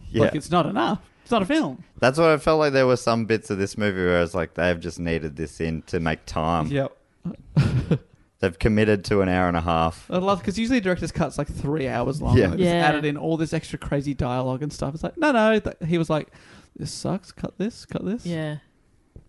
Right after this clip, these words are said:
Speaker 3: I love a director's cut, and I love a director's cut with commentary. <laughs> Love it.
Speaker 2: Oh, and they're a little bit jaded about why this scene was cut from the original. <laughs>
Speaker 3: Mm. The thing I like about this scene,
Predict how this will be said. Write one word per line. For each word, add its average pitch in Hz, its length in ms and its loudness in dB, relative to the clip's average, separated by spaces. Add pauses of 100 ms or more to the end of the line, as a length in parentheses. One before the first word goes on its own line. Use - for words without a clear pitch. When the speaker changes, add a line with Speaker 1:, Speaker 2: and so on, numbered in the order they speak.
(280)
Speaker 3:
I 185 60 -4
love 185 200 2
a 190 40 0
director's 165 480 -4
cut, 190 260 -4
and - 80 -4
I 190 40 2
love 190 260 2
a 190 80 -2 (160)
director's 208 460 0
cut - 260 0
with 196 260 2
commentary. 170 800 -4
<laughs> - 880 -14
Love 180 320 2
it. 175 480 0
Speaker 2:
Oh, 185 380 -2
and 143 140 -2
they're 143 140 -2
a 135 40 -8
little 143 240 -2
bit 139 140 -2
jaded 135 300 -2
about 123 200 -2
why 127 280 2
this 139 200 0
scene 127 220 -2
was 127 120 0
cut - 260 -6
from 135 120 0
the 127 100 4
original. 127 360 0
<laughs> - 20 -6
Speaker 3:
Mm. 143 340 -10 (300)
The 214 100 -2
thing 285 160 -2
I 233 120 2
like 170 240 0
about 151 280 -4
this 160 140 -10
scene, 135 480 -10